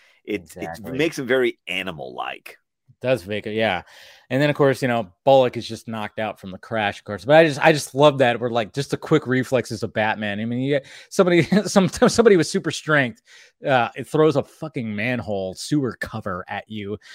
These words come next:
Speaker 2: and he just immediately just ducks right back into the car and uses the car door as a shield. I just fucking love, I actually rewound that when I was watching. I'm like, "That's so cool."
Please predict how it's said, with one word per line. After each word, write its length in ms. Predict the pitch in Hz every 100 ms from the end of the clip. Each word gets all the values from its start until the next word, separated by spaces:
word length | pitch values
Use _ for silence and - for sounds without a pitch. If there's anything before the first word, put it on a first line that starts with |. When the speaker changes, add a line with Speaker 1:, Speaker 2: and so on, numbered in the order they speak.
| -
Speaker 2:
and 100 | 143
he 80 | 175
just 180 | 147 -
immediately 380 | 143 156 147 120
just 240 | 123 - _ -
ducks 300 | 190 175 -
right 200 | 160 151
back 220 | 151 143
into 120 | 143
the 60 | 123
car 360 | - 135 135 117
and 120 | 110
uses 220 | 123 120
the 80 | 104
car 440 | - 127 120 117 -
door 260 | 120 120 113
as 140 | 98
a 60 | 90
shield. 460 | - 120 104 87 _ - - -
I 80 | 135
just 160 | - 107 101 _
fucking 400 | 156 139 117 110
love, 140 | 123
I 100 | 135
actually 260 | 170 - 131
rewound 460 | 135 135 131 131 113
that 100 | 104
when 100 | 110
I 20 |
was 100 | 110
watching. 220 | 123 120
I'm 80 | 110
like, 120 | -
"That's 300 | - 80 - -
so 220 | - -
cool." 480 | - - - 494 -